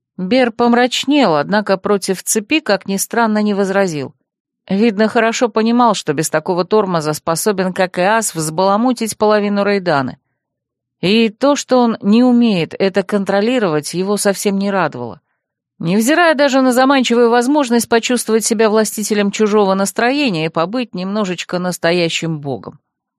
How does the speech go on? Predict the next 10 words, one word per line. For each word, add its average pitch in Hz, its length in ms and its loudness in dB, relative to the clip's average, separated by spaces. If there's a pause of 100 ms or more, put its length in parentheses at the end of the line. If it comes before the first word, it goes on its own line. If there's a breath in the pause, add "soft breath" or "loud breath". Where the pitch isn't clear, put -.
(420)
Вот 185 220 0
только 214 320 0
сила 220 360 0
его 170 460 2
сомнительной 185 680 -2
оказалась. 131 600 -6 (520)
Она 185 440 0
подминала 180 800 2
под 170 240 -4
себя, 190 460 -2